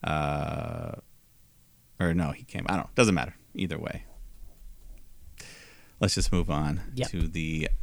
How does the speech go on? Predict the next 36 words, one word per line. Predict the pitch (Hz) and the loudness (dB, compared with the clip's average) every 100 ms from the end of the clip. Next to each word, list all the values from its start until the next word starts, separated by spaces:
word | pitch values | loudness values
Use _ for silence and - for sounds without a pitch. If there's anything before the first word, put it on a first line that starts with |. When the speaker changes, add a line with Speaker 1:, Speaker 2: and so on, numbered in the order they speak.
| - - - | 0 -6 4
Speaker 1:
final | - 151 | 10 12
match | 120 117 117 - | 12 12 12 10
of | 123 98 | 6 8
the | 101 | 4
card. | - - 135 131 131 131 131 127 - | 4 10 12 12 12 12 12 8 2
You | 98 | 4
got | 87 - | 4 4
C | - 127 | 4 6
M | 110 107 | 6 6
Punk | 104 98 95 | 6 6 4
facing | - 85 - 82 | 2 2 4 4
Ricky | 90 - | 4 4
Starks | 90 - 85 80 - - | 0 2 4 2 0 -4
in | 82 82 | 0 2
the | 85 | 4
men's | 98 151 180 160 117 | 8 12 12 12 10
Owen | 87 87 | 8 8
Hart | 82 64 - | 6 4 2
tournament | 80 73 76 67 | 2 4 4 2
final. | - 120 123 131 135 139 - - - - - - - - - - - - | 4 10 12 12 12 10 6 -20 -20 -20 -20 -20 -20 -20 -20 -20 -6 2
Uh, | 85 82 85 85 87 90 | 4 6 6 6 6 6
C | 101 147 | 6 10
M | 170 | 12
Punk | 175 196 208 - - - - | 12 12 10 6 -4 -10 2
getting | 131 131 | 6 8
booed | 120 151 151 | 10 10 10
pretty | - 151 147 147 | 8 10 12 12
heavy. | 151 151 127 147 165 - - - - - | 12 12 10 10 6 -2 -18 -18 -18 -8
Still | - 143 | 4 6
some | - 120 | 6 4
chance | - 120 - | 8 8 8
for | 117 | 6
his | 113 107 | 6 6
name, | 107 107 147 151 | 6 8 8 8
but, | 101 92 - 98 | 6 4 2 0
uh, | 87 87 92 | 2 2 2